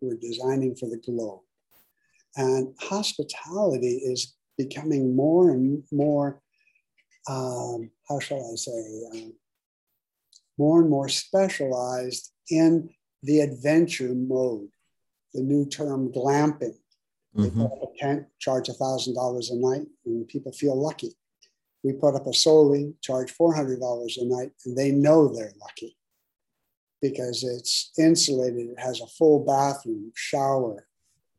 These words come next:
Speaker 1: bathtub, queen size bed, um, T Vs,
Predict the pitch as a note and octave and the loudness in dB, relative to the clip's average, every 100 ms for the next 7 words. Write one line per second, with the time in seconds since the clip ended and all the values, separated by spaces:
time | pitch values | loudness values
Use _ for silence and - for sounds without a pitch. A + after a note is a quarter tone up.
0 | _ _ _ _ D3+ D#3+ D3 - - A#2+ | _ _ _ _ -2 0 0 -2 -6 -4
1 | A2+ _ _ _ _ _ - F3+ F3 E3+ | -6 _ _ _ _ _ 6 8 8 8
2 | D3+ C#3+ C3+ C3 D3 C#3 A#2 A#2+ _ _ | 6 4 2 4 4 4 0 -6 _ _
3 | _ - B2+ B2 B2 A#2+ D#3 - - D3 | _ -8 -6 -6 -8 -10 -12 -16 -14 -10
4 | C#3+ - - - _ _ _ _ _ _ | -10 -12 -20 -20 _ _ _ _ _ _
5 | - - F#3+ E3 E3+ D#3+ C#3+ C3 - | 0 6 8 10 10 8 6 2 -6